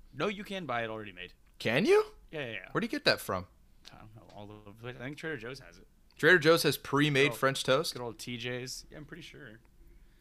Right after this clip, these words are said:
Speaker 2: Oh,
Speaker 1: And there's
Speaker 2: okay.
Speaker 1: also, like, French toast sticks.
Speaker 2: Those are, yeah, I know about those. Those are in the frozen section.
Speaker 1: Trader Joe's. You know what I think is dumb? How they're like, "Hey, change it from being Trader Jose's. That's kinda racist." I think
Speaker 2: That
Speaker 1: it's great.
Speaker 2: Yeah.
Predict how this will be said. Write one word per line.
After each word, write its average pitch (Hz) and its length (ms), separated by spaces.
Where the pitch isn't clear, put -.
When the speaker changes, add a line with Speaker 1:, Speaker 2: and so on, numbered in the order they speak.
Speaker 2:
Oh, 95 300
Speaker 1:
And 151 120
there's 165 100
Speaker 2:
okay. 107 100
Speaker 1:
also, 202 120
like, 170 160
French 131 340
toast - 400
sticks. - 540
Speaker 2:
Those 156 240
are, 156 60
yeah, 139 220
I 110 80
know 143 120
about 123 220
those. 92 280
Those 104 180
are 104 60
in 104 60
the 98 60
frozen 95 340
section. - 420
Speaker 1:
Trader 120 480
Joe's. 101 520
You 143 100
know 165 80
what 175 60
I - 20
think 160 140
is 135 120
dumb? 117 360
How 120 140
they're 120 160
like, 107 220
"Hey, 135 320
change 139 420
it 165 160
from 160 180
being 131 240
Trader 120 380
Jose's. 110 500
That's 98 200
kinda 110 340
racist." 98 540
I 131 120
think 165 160
Speaker 2:
That 92 80
Speaker 1:
it's - 100
great. 151 340
Speaker 2:
Yeah. 123 180